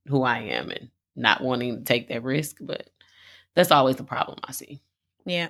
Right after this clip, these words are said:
Speaker 2: I just think it's a risk. I think it's a risk either way, whether he's a good guy or whether he's a bad guy. Um, I'm definitely not against, if you wanna approach him and you want, especially if he giving you the hard eyes under your pictures,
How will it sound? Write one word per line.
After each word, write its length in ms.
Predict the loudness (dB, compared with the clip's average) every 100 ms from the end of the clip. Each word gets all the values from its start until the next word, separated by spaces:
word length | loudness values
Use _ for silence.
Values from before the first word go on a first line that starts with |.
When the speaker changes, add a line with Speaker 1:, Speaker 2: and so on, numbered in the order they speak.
| 0
Speaker 2:
I 100 | 2 4
just 140 | 2
think 200 | 2 6
it's 140 | 6
a 60 | 6
risk. 380 | 6 4 2 0
I 40 | 4
think 200 | 4 6
it's 120 | 4
a 80 | 4
risk 280 | 4 2 2
either 240 | 2 2
way, 300 | 6 8 8
whether 260 | 8 4 4
he's 220 | 0 0
a 40 |
good 200 | 0 0 6
guy 440 | 8 8 8 4 -2 -14 -18 -8 2
or 220 | 4 6
whether 240 | 4 4
he's 240 | 4 2 0
a 60 |
bad 400 | 4 6 6 6
guy. 420 | 6 8 8 4 0 -12 _
Um, 280 | -2 0 2 2
I'm 200 | 2 6
definitely 280 | 6 6
not 180 | 6 6
against, 300 | 6 2 2
if 100 | 2
you 160 | 6 6
wanna 280 | 8 8 6
approach 380 | 8 6 6
him 120 | 4 4
and 200 | 4 2
you 140 | 2
want, 180 | 4 4
especially 380 | 4 4 6 4
if 80 |
he 140 | 4 2
giving 240 | 2 4
you 60 | 4
the 60 |
hard 200 | 8 8
eyes 240 | 8 8 4
under 140 | 2
your 120 | 2
pictures, 520 | 2 0 2 2 2